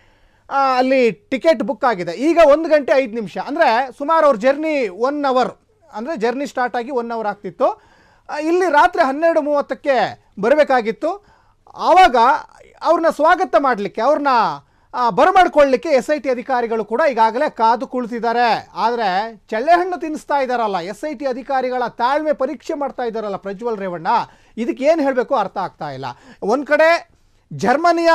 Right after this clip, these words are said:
ಮುನಿಚ್ ಅನ್ನುವಂತಹ ಏರ್‌ಪೋರ್ಟ್‌ನಿಂದ ಟಿಕೆಟ್ ಬುಕ್ ಆಗಿದೆ ಅಂದ್ರೆ ಪ್ರಜ್ವಲ್ ರೇವಣ್ಣ, ಆ, ನೂರ ತೊಂಬತ್ತಾರು ದೇಶದಲ್ಲಿ ಹುಡುಕಿದ್ರು ಕೂಡ ಸಿಗ್ತಾ ಇಲ್ಲ ಅಂತ ಎಸ್ ಐ ಟಿ ಅವ್ರು ಹೇಳ್ತಾರೆ, ಇಂಟರ್‌ಪೋಲ್, ಆ, ಪೊಲೀಸ್ನವ್ರು ಹೇಳ್ತಾರಲ್ಲ. ಹಾಗಾದ್ರೆ ಟಿಕೆಟ್ ಎಲ್ಲಿ ಬುಕ್ ಆಗಿದೆ ಅಲ್ಲಿ ಹೋಗಿ ಸರ್ಚ್ ಮಾಡ್ಬೋದಲ್ಲ, ಇನ್ನಾದ್ರೂ ಕೂಡ ಒಂದು ಸಣ್ಣ ಸುಳಿವು ಸಿಕ್ಕಿದೆಯಲ್ಲ ಪ್ರಜ್ವಲ್ ಬಗ್ಗೆ.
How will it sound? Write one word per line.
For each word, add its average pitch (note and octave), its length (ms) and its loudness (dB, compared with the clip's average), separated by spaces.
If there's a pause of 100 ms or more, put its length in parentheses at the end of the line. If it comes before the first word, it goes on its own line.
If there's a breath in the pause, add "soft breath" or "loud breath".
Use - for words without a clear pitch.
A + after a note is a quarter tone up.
(200)
ಮುನಿಚ್ F4+ 420 2
ಅನ್ನುವಂತಹ D4+ 520 0
ಏರ್‌ಪೋರ್ಟ್‌ನಿಂದ C#4 680 2
ಟಿಕೆಟ್ C#4+ 400 -4
ಬುಕ್ A#3+ 220 -10
ಆಗಿದೆ G#3+ 300 -4
ಅಂದ್ರೆ F#3+ 580 -6 (100)
ಪ್ರಜ್ವಲ್ E4+ 380 2
ರೇವಣ್ಣ, E4+ 360 2 (680 soft breath)
ಆ, E4 60 2
ನೂರ D#4+ 200 4 (120)
ತೊಂಬತ್ತಾರು F4 480 2
ದೇಶದಲ್ಲಿ D#4+ 400 -2
ಹುಡುಕಿದ್ರು D4+ 360 -6
ಕೂಡ D4 160 -6
ಸಿಗ್ತಾ D#4 340 -2
ಇಲ್ಲ D4+ 240 4
ಅಂತ C#4+ 140 -2
ಎಸ್ C4+ 300 -2
ಐ D4+ 40 -6
ಟಿ B3 120 -6
ಅವ್ರು C#4 140 0
ಹೇಳ್ತಾರೆ, C4 340 -2
ಇಂಟರ್‌ಪೋಲ್, C#4 480 -2 (560 soft breath)
ಆ, - 40 -12
ಪೊಲೀಸ್ನವ್ರು D4+ 500 2
ಹೇಳ್ತಾರಲ್ಲ. A3 420 -4
ಹಾಗಾದ್ರೆ B3+ 720 0
ಟಿಕೆಟ್ D4+ 520 -4
ಎಲ್ಲಿ F4 280 2
ಬುಕ್ F4 200 -2
ಆಗಿದೆ D#4+ 300 2
ಅಲ್ಲಿ D#4+ 220 2
ಹೋಗಿ D#4+ 220 0
ಸರ್ಚ್ D4 280 -4
ಮಾಡ್ಬೋದಲ್ಲ, D4+ 460 -4
ಇನ್ನಾದ್ರೂ C#4 420 -4
ಕೂಡ C#4+ 140 -4
ಒಂದು C#4 200 -2
ಸಣ್ಣ C#4+ 240 -6
ಸುಳಿವು D4+ 300 -4
ಸಿಕ್ಕಿದೆಯಲ್ಲ D4 400 -4
ಪ್ರಜ್ವಲ್ A3+ 340 -10
ಬಗ್ಗೆ. G3+ 520 -4